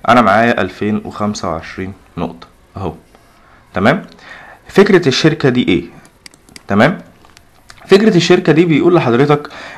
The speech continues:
ان انا هديك شوية اسئلة او شوية استطلاعات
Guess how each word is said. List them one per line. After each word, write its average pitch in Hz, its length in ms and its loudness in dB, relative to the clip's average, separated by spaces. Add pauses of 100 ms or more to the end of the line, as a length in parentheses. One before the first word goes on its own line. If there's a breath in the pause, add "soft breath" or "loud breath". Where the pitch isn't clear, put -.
(140)
ان 135 200 6
انا 165 300 4
هديك 135 220 0
شوية 120 260 0
اسئلة 160 320 2
او 120 120 4
شوية 147 300 2
استطلاعات 107 720 2